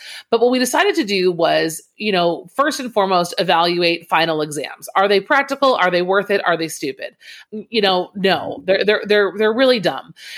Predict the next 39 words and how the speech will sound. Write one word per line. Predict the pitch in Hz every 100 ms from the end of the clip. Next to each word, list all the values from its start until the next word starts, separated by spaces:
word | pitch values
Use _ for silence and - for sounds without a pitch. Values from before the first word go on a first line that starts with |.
| -
And | 208 214
so | 233
what | 220 220
we | 247 240
had | 220 190 - 196
gone | 196 196 202
through | 196 175 180 170 170
in | - 175
our | 254 302
minds | 180 170 175 160
was, | 165 160
we | 165 220
want | 220 233 -
something | 190 180
that's | 180 -
project-based. | - 135 135 - 107 - - - - _
Project-based | 214 226 247 254 240
learning | 202 185 185 185
all | - 175 180
the |
way. | 170 160 156 151 -
When | 170 175
you're | 175
gonna | 202 196
be | 208 196
evaluating | 180 170 147 170 160 165 160 160 160
skills | - - 220 214 208 208 208
and | 190 175
standards, | - 185 185 175 175 165 - - _
we | 196 208
really | 196 247 233 202
wanted | 175 170 160
to |
have | 151 151
something | 170 160
that | -
was | 185
a |
project. | 214 330 170 135 -